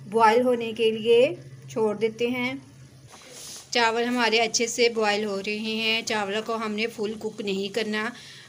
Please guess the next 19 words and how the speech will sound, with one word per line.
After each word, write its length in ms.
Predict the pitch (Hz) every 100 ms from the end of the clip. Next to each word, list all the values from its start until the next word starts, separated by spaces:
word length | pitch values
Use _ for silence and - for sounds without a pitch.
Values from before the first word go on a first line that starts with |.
| -
बल्कि 320 | 214 214 220
हम 240 | 220 233 226 214
इसे 300 | 214 226 220 269
eighty 220 | 226 202
percent 400 | 220 208 185 226
cook 160 | 233 220
करेंगे। 540 | - 220 220 226 220 220 233 - - - - - - - - - - - - - - - - - -
चावल 360 | 226 220 240
हमारे 440 | 254 254 226 214 226 220
एटी 240 | 220 220
परसेंट 420 | 240 226 220 226 233
तक 500 | 220 220 - 254 302 - - - - - - -
कुक 220 | 247 -
हो 160 | 220 220
चुके 300 | 254 247 240
हैं। 300 | 247 240 240
अब 200 | 226 233
हम 280 | 247 233 240
इसका 400 | 226 - 220